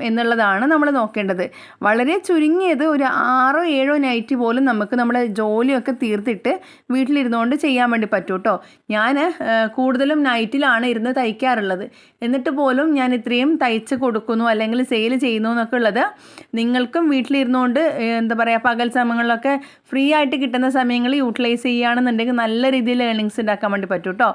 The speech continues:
വീഡിയോസ് കണ്ടു പോകുന്നതിനോടൊപ്പം തന്നെ നമുക്ക് കുറച്ച് കാര്യങ്ങൾ സംസാരിക്കാം.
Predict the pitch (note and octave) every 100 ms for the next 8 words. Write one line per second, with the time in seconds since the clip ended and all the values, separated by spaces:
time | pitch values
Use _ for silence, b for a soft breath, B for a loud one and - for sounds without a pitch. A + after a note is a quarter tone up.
0 | B B B B3+ C4+ D#4 D#4 C#4 C4+ D#4+
1 | D4+ C4+ C4 C4+ C4+ B3+ B3+ B3 B3 D4
2 | B3+ A#3+ A#3+ G#3+ B3 A#3 G#3+ G#3 A#3 B3
3 | G3 G#3 G3+ E3 G#3+